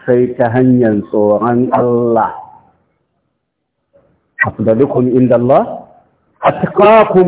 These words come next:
وأخشاكم لله. هذه قاعدة ملزمة.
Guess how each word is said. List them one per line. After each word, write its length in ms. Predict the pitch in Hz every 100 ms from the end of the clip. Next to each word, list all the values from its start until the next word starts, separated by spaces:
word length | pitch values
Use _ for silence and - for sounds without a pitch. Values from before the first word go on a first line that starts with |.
| 175
وأخشاكم 880 | 220 220 - - 233 285 277 220 226
لله. 360 | 185 165 175 131 - - - _ _ _ _ _ _ _ _ _ 143 190 - _ _ _ _ _ -
هذه 260 | - 127 117 120
قاعدة 500 | 113 120 120 120 113 104
ملزمة. 560 | 101 95 - - 101